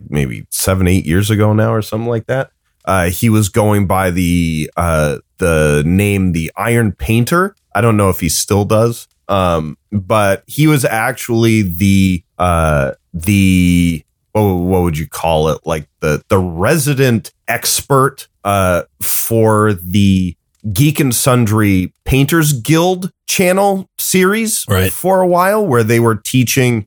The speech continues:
Speaker 1: uh, Will Friedle, who, uh, played the older brother on Boy Meets World back in the day, if anybody remembers. Um, he, he would basically learn how to paint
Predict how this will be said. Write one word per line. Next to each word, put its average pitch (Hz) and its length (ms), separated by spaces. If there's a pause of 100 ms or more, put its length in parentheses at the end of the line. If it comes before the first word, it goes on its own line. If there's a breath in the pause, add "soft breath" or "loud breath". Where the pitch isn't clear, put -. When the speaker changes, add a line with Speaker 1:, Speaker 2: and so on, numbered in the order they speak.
(160)
Speaker 1:
uh, 104 280
Will 127 240
Friedle, 110 720 (120)
who, 98 440
uh, 82 400 (160)
played 127 220
the 110 100
older 110 200
brother 101 340
on 95 160
Boy 95 200
Meets 98 320
World 90 380 (140)
back 107 220
in 104 60
the 107 100
day, 107 300 (140)
if 85 100
anybody 90 320
remembers. 90 500 (440)
Um, 95 580 (140)
he, 151 220
he 170 280
would 127 380
basically 107 480
learn 98 320
how 98 220
to 92 60
paint 90 500